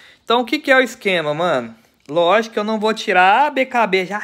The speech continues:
tira um trilha lá que brabo e faz uma doação responsável. Mano,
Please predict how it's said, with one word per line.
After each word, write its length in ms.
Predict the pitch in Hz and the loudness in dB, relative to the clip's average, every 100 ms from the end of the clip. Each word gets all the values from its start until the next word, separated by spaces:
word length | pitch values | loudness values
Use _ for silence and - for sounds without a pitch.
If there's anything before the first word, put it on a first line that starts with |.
| - | -12
tira 260 | _ 247 269 | _ -6 -6
um 100 | 285 | -8
trilha 320 | 277 277 277 | -8 -6 -2
lá 200 | 262 254 | -2 -2
que 180 | 247 262 | -4 -14
brabo 460 | 190 170 202 233 202 | -6 0 0 0 -8
e 40 | |
faz 380 | - 185 208 196 | -4 -2 -2 -4
uma 160 | 196 | -8
doação 520 | 185 180 175 165 160 160 | -6 -4 -2 -4 -8 -12
responsável. 720 | 165 _ 147 131 - 135 127 | -12 _ -16 -12 -6 -6 -4
Mano, 280 | 180 165 | -4 -6